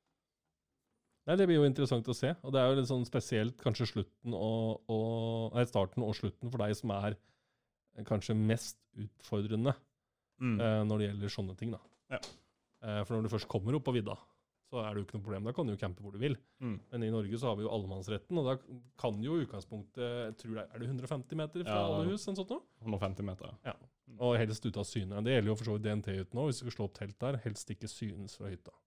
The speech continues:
Speaker 2: Ja, og ikke på jordbruk på gårda.
Speaker 1: Nei.
Speaker 2: Nei.
Speaker 1: Nå er det jo også, nå er jo mesteparten av, eh, kornet på vei opp også, så det er jo i hvert
Speaker 2: Mm.
Speaker 1: fall særdeles, eh, upopulært.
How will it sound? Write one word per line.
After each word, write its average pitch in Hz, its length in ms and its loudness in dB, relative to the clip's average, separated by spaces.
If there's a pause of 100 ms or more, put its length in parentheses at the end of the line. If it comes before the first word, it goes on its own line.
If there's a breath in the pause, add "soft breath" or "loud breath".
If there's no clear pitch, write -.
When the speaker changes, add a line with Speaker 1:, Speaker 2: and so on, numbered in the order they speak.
(100)
Speaker 2:
Ja, 98 180 -6
og 85 80 -4
ikke - 320 -6
på 90 240 -8 (160)
jordbruk 90 640 -10 (500)
på 98 100 -8
gårda. 92 260 -6 (140)
Speaker 1:
Nei. 104 140 -4 (120)
Speaker 2:
Nei. 107 120 -20 (120)
Speaker 1:
Nå 123 80 -6 (100)
er 104 60 -4
det 104 80 -4
jo 104 80 -2
også, 101 560 -6
nå 113 240 -16
er 92 80 -8
jo 101 200 -6
mesteparten - 640 -8
av, - 100 -12 (240)
eh, 101 160 -8
kornet 101 340 -6
på 107 100 -4
vei 104 80 -2 (100)
opp - 240 -12
også, 113 260 -4
så 110 140 -4
det 101 80 -2
er 101 60 -4
jo 104 120 -6
i 95 60 -2
hvert 85 40 -8
Speaker 2:
Mm. 95 40 -6
Speaker 1:
fall 101 240 -4
særdeles, 104 800 -10
eh, 104 260 -6 (560)
upopulært. 117 460 -16